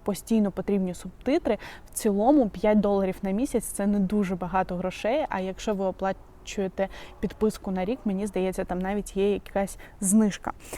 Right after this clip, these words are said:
А як виглядає цей додаток і як нам ним користуватись, я спеціально для цього відео записала,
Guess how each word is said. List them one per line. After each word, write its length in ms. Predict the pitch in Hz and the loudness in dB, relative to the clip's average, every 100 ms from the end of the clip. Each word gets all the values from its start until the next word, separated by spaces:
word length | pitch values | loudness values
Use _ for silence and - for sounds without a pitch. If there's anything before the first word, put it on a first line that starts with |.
| - | 0
А 260 | - 220 220 | 4 6 8
як 260 | 262 311 | 10 12
виглядає 500 | 285 233 233 233 233 | 12 12 10 10 8
цей 180 | 226 226 | 8 6
додаток 480 | 220 220 381 302 - | 6 6 6 4 4
і 60 | |
як 220 | 226 233 233 | 4 4 2
нам 220 | 220 220 | 4 6
ним 200 | 226 220 | 6 4
користуватись, 840 | - 208 208 - 226 359 277 - | 2 0 0 2 2 4 2 2
я 120 | 220 | 0
спеціально 760 | 208 - 202 - 220 202 196 190 | 0 -4 -6 -2 2 2 2 -2
для 160 | 190 | -2
цього 280 | 196 214 208 | 0 2 2
відео 340 | 196 202 196 190 | 2 2 2 0
записала, 600 | 190 208 - 208 196 | -2 0 4 6 4